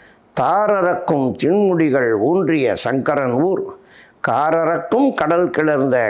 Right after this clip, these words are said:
காலமெல்லாம் உணர, பாரறக்கம் பயில் புகாரில் பல்லவனீச்சரமே." புட்பகத்தேரினில் பயணம் செய்து கொண்டிருந்த அரக்கன் ராவணன் தான் சென்று கொண்டிருந்த வழியில் குறுக்கிட்டது என்று கைலை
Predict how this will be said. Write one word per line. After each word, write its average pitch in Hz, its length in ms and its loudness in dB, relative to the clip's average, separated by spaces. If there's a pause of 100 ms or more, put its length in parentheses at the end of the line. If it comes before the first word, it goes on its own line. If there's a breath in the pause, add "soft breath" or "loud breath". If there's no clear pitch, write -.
(140)
காலமெல்லாம் 143 760 0 (100)
உணர, 139 180 0 (720 loud breath)
பாரறக்கம் 180 840 0 (140)
பயில் 180 400 2
புகாரில் 139 600 0 (100)
பல்லவனீச்சரமே." 127 1040 0 (720 loud breath)
புட்பகத்தேரினில் 190 1200 2 (100)
பயணம் 175 380 0 (100)
செய்து 151 300 0
கொண்டிருந்த 123 500 0 (240)
அரக்கன் 135 480 -2
ராவணன் 104 420 -2 (840 loud breath)
தான் 180 300 0
சென்று 202 380 2
கொண்டிருந்த 165 560 0 (220)
வழியில் 165 460 0 (120)
குறுக்கிட்டது 151 680 -2 (140)
என்று 127 200 0 (120)
கைலை 170 320 0